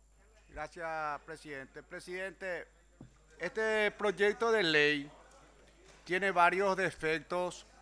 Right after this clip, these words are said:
que imposibilita a la bancada que represento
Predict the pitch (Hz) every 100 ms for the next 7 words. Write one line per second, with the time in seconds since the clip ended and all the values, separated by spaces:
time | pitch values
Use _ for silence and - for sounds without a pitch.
0 | - - - - - - 170 170 165 160
1 | 151 151 - 190 - 190 - 190 175 165
2 | 196 226 202 175 165 147 156 147 143 139
3 | 151 165 156 - 156 160 165 170 175 170
4 | 160 - 147 147 165 156